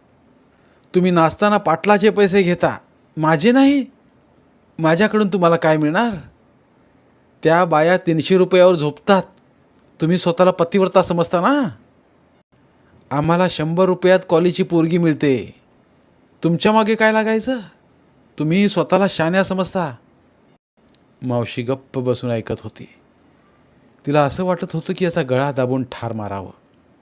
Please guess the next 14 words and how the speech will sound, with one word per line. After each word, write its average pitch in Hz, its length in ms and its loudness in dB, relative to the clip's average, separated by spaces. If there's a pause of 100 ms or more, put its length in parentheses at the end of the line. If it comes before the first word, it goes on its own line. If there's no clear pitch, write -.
(600)
पण 123 120 -2
इलाज 120 360 0
नव्हता. 135 420 -8 (1080)
आता 131 420 -4
हा 123 260 -2
व्यवसाय 127 380 -4
बदलत 120 380 -6
चालला 113 300 -4
होता, 107 300 -10 (800)
हे 120 180 0
मला 139 200 2
माहीत 135 260 -6
झालं 147 220 -6
होतं. 135 300 -8